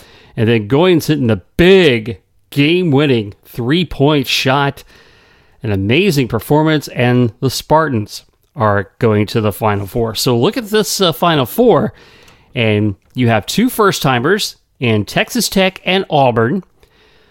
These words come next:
a team that hasn't been there in thirty-five years in Virginia, and a Michigan State team that has been, uh, the beast of the Big Ten all season long. Uh,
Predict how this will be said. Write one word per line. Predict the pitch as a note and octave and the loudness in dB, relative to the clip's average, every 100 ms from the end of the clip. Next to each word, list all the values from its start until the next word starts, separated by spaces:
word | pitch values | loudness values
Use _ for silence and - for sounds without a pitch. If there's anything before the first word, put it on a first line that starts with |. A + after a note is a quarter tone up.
| _ - | _ -8
a | |
team | A#2 D#3 G#3+ | -4 0 0
that | F3 | 0
hasn't | F3+ D#3 B2 | 0 0 0
been | D3 G#3+ E3+ | 0 2 2
there | A#2+ A2+ | 2 2
in | A2 | 0
thirty-five | G2 D#3 E3 D3+ C#3+ C#3+ | -2 0 0 2 0 2
years | C3+ C3+ | 2 0
in | A#2 | 0
Virginia, | A2 G#2 C3 C3+ C#3 C#3 - | -2 0 0 2 2 0 -2
and | A2 A#2 A#2 B2 | -2 0 -2 -2
a | A#2 | -2
Michigan | A2 C#3+ C#3 A2+ | 0 0 -2 -4
State | - C3 C#3 | -2 -2 -2
team | - A#2+ G#2+ G#2+ | -2 0 2 0
that | A2 | 0
has | A2 G#2+ | 0 -2
been, | G2 A2+ G#2+ - - - - - _ | 0 0 0 -4 -16 -20 -20 -20 _
uh, | A#2+ G2 G2 | -4 -2 -2
the | G2 | -2
beast | C#3 D#3+ - | -2 -2 -2
of | |
the | A#2+ | -2
Big | A#2 C3+ | -2 -4
Ten | - C#3 B2+ | -2 0 2
all | C3 | 0
season | A#2+ C#3+ B2+ A2+ A2 | 0 -2 0 0 0
long. | A2+ C3 C3+ C3 B2 - _ _ _ _ _ _ | 0 2 2 2 -2 -8 _ _ _ _ _ _
Uh, | - G#2 G2+ | -12 -8 -8